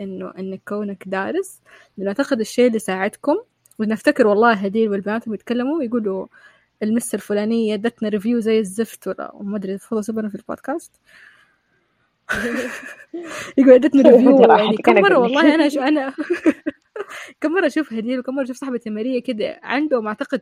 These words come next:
Speaker 1: كورس إنك تنقذي فيلم ولا حاجة زي كده، وما يعجبها،
Speaker 2: مم.
Speaker 1: ومرة تانية بترجع وتكتبوا، وعندهم كلاس بس يتفرجوا فيلم روسي بدري إيطالي مو فاهمين فيه ولا حرف،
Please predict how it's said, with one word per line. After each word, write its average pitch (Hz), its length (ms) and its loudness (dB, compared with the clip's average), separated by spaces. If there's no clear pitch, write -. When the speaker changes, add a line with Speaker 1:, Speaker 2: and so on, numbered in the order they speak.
Speaker 1:
كورس 254 360 -4
إنك 214 220 -10
تنقذي 226 440 -8
فيلم 214 380 -8
ولا - 140 -16
حاجة 233 160 -6
زي 214 160 -4
كده، 262 380 -8
وما 240 180 0
يعجبها، 240 580 2
Speaker 2:
مم. 233 80 0
Speaker 1:
ومرة 214 420 -2
تانية 247 400 -2
بترجع 226 380 -4
وتكتبوا، 214 500 -8
وعندهم 330 340 2
كلاس 311 340 -2
بس 311 140 -6
يتفرجوا 285 460 -4
فيلم 262 420 0
روسي 254 560 -2
بدري 214 240 -6
إيطالي 240 460 -4
مو 240 120 -6
فاهمين 233 340 -8
فيه 254 160 -8
ولا 240 200 -6
حرف، 254 480 -10